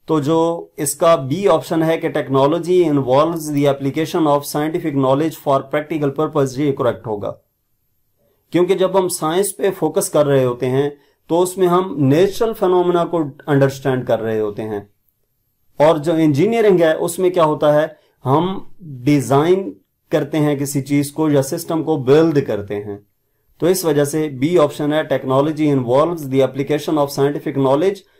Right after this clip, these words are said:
for practical purposes। एमसीक्यूज़ नंबर इलेवन है, लास्ट एमसीक्यूज़, an example of engineering is, इनमें से कौन सी एग्जांपल जो है वो इंजीनियरिंग की एग्जांपल है? Investigating the behavior of subatomic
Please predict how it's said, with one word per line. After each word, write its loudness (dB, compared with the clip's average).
for 4
practical -2
purposes। -6
एमसीक्यूज़ 0
नंबर 2
इलेवन 2
है, 0
लास्ट 2
एमसीक्यूज़, 0
an 0
example 0
of 4
engineering 2
is, 2
इनमें 2
से -2
कौन 0
सी -2
एग्जांपल 0
जो 0
है 4
वो 2
इंजीनियरिंग 2
की -2
एग्जांपल 0
है? -2
Investigating 2
the 2
behavior 2
of 4
subatomic -2